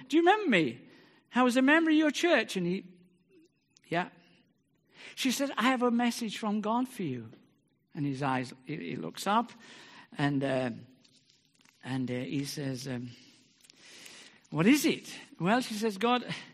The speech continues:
God is do-, is not done with you yet, Josh," she says. "This is not the final scene in your life. God wants to restore you and to use you to show his grace and mercy to others."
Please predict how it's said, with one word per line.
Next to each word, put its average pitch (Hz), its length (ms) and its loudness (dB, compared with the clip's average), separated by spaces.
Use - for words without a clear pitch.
God 196 220 0
is 190 160 2
do-, 180 220 -8
is 160 100 -8
not 226 220 -4
done 269 220 2
with 220 120 -2
you 147 80 -4
yet, 127 220 -8
Josh," - 420 -14
she - 60 -12
says. - 380 -10
"This 202 200 -2
is 196 140 -4
not 226 180 0
the 190 80 -4
final 196 680 2
scene 190 460 -2
in 170 160 -4
your 160 160 0
life. 165 500 -2
God 220 260 2
wants 220 240 -4
to 196 100 -2
restore 214 440 0
you 127 320 -4
and 147 140 -6
to 160 80 -6
use 196 360 2
you 143 200 -6
to 175 100 -8
show 190 320 -4
his 156 300 -8
grace 180 420 -2
and 143 120 -4
mercy 165 320 -4
to 156 140 -8
others." 170 400 -12